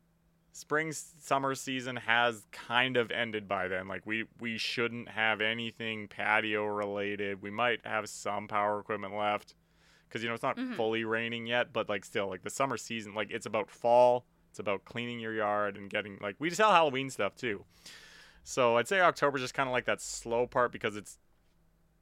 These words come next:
Speaker 1: just that after summertime when people's patios and stuff probably aren't being used as much 'cause, you know, October's that kinda that brisk time.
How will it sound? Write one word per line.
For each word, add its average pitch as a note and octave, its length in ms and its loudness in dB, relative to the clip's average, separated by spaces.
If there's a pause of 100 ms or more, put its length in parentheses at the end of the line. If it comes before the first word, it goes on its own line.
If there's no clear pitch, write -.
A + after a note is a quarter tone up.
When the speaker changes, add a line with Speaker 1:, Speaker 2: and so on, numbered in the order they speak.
(460)
Speaker 1:
just E3+ 320 4
that D#3 280 10
after B2+ 880 4
summertime G#2 1000 0 (560)
when G#2 360 -6 (260)
people's A#2 280 -6
patios B2 480 4
and A2 100 -12
stuff A2 200 -4
probably C3 420 2
aren't C3 220 0
being B2+ 180 -4
used B2+ 220 -6
as A#2 80 -8
much A#2+ 260 -2
'cause, G#2+ 160 -4
you G#2+ 80 -8
know, G#2 100 -4
October's B2 420 -4
that A2 120 -2
kinda G#2+ 220 -4
that F2+ 120 -14
brisk - 360 -4
time. C3 400 -6